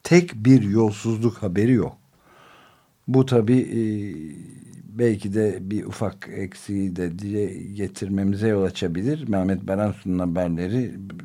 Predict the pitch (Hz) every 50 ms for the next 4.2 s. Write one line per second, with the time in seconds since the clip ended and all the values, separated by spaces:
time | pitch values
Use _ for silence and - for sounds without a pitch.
0 | 95 - - - 92 90 87 87 87 90 90 87 87 85 85 87 87 90 107 107
1 | 95 95 90 87 90 113 123 117 107 92 95 95 90 85 - - 92 92 101 107
2 | 98 101 - 80 82 87 101 101 90 85 92 98 110 131 135 135 - - - -
3 | - - - _ _ _ - 107 104 101 101 95 90 85 82 - - 92 90 104
4 | 123 131 131